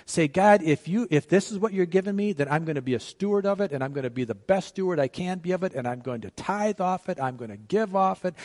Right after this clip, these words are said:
I'm gonna work off it, and I'm gonna be content with it." You st-, and you do that, you speak to yourself that way, and all of a sudden you're gonna have a heart change. And life now is gonna take on a different pattern for you.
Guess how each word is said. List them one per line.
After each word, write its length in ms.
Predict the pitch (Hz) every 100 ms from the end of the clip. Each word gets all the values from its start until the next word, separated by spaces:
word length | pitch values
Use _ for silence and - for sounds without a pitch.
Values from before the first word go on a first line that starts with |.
| - -
I'm 160 | 143
gonna 220 | 139 120
work 360 | 113 170 226 214
off 300 | 196 185 -
it, 80 | 180
and 100 | 143
I'm 120 | 143
gonna 200 | 139 127
be 140 | 113
content 540 | 120 110 - - 143 127
with 240 | 110 -
it." 260 | - - - _ _ _ - -
You 120 | 156
st-, 200 | - 160
and 100 | 160
you 80 | 180
do 240 | 131 254
that, 160 | 190 131
you 100 | 139
speak 420 | - - 233 -
to 100 | -
yourself 420 | 151 131 143 135
that 220 | 131 117 120
way, 240 | 120 123 - -
and 80 | 135
all 140 | 151 190
of 80 |
a 40 | 147
sudden 340 | - 190 151
you're 120 | 139
gonna 160 | 180 147
have 140 | 131
a 40 | 131
heart 260 | 190 165
change. 640 | - 123 104 98 - - - _ _ _ _ _ _ -
And 120 | 143
life 300 | 139 202 185
now 180 | 165 156
is 80 | 139
gonna 160 | 151 131
take 260 | 160 147
on 100 | 143
a 60 | 123
different 340 | 147 135 117
pattern 380 | - 151 120 101
for 160 | - 92
you. 220 | 78